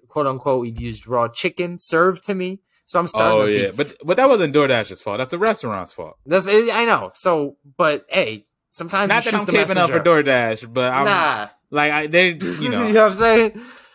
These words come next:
Speaker 2: I
Speaker 1: So,
Speaker 2: think I was
Speaker 1: Mister Beast Burger, whatever this fucking place is, this dude,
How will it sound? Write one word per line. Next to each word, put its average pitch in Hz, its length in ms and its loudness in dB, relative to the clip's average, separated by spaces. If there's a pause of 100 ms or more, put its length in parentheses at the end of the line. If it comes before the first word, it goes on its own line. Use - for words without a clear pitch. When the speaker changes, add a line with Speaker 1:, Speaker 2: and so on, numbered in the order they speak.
Speaker 2:
I - 120 0
Speaker 1:
So, 240 60 4
Speaker 2:
think 240 120 4
I 170 40 2
was 165 100 2
Speaker 1:
Mister 269 260 0
Beast 208 460 -2
Burger, 170 500 2
whatever 208 280 0
this 185 140 -4
fucking 175 480 -4
place 160 320 -4
is, 127 180 -8
this 156 180 -8
dude, 160 420 -2